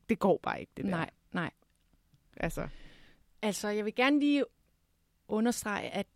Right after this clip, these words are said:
Speaker 2: ja, social ulighed findes i vores samfund. Det er veldokumenteret på boligmarkedet, sundhedssystemet og så videre, og også i skolen.
Speaker 1: Mm.
Speaker 2: Øh, så det er bare for at sige, det der med at skulle tage den del på sine skuldre som lærer, altså, la-, en lærer kan ikke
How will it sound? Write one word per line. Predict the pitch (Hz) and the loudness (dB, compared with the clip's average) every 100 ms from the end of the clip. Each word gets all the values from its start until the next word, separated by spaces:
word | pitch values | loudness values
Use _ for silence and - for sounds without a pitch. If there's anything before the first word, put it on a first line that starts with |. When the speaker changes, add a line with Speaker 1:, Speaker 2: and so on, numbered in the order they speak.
| - | -2
Speaker 2:
ja, | 208 | 0
social | 226 - 233 - 285 | 0 -2 -2 2 2
ulighed | 262 262 285 247 | 2 4 4 2
findes | 180 - 196 247 285 - - _ _ | -2 -4 0 0 0 -6 -16 _ _
i | 247 | -4
vores | 226 220 | -2 -4
samfund. | - 226 240 247 - | -4 -4 -2 -4 -4
Det | 196 | -6
er | |
veldokumenteret | 170 180 214 202 202 - 196 185 175 _ | -4 -4 -4 -4 -6 -4 -6 -6 -10 _
på | - | -18
boligmarkedet, | - 190 226 202 196 202 208 | -10 -6 -6 -6 -8 -8 -10
sundhedssystemet | - 208 220 220 208 - 202 185 190 | -6 -2 -2 -2 -6 -4 -4 -2 -2
og | 185 | -2
så | 196 | -2
videre, | 185 196 | -2 2
og | 202 - | 2 2
også | 185 - | 0 0
i | |
skolen. | 233 - 285 294 226 160 | 0 6 8 10 8 4
Speaker 1:
Mm. | - 208 185 180 - - | -2 -2 -2 -6 -8 0
Speaker 2:
Øh, | 208 | 2
så | 190 | 2
det | |
er | 208 | 6
bare | 214 | 6
for | 254 | 6
at | 254 | 4
sige, | - 254 254 - - - _ _ _ - | 4 4 6 4 -4 -20 _ _ _ 2
det | 254 | 6
der | 285 | 8
med | 247 233 | 8 6
at | - 214 | 4 0
skulle | - 226 | 0 0
tage | - 220 214 _ _ _ - | 4 2 2 _ _ _ 6
den | 262 277 - _ _ _ _ - _ - | 6 6 -2 _ _ _ _ -20 _ 0
del | 254 226 | 0 0
på | - | -4
sine | 226 233 208 | 0 2 2
skuldre | - - 226 247 | 2 4 8 6
som | 233 214 | 4 0
lærer, | 185 175 185 208 - _ | 0 0 0 0 -2 _
altså, | 196 202 185 - - - | 0 2 -2 -6 -20 -4
la-, | 214 208 - _ _ | 2 2 2 _ _
en | - 226 | 2 4
lærer | 208 202 277 | 6 6 6
kan | - - | 6 6
ikke | 247 269 285 | 6 8 6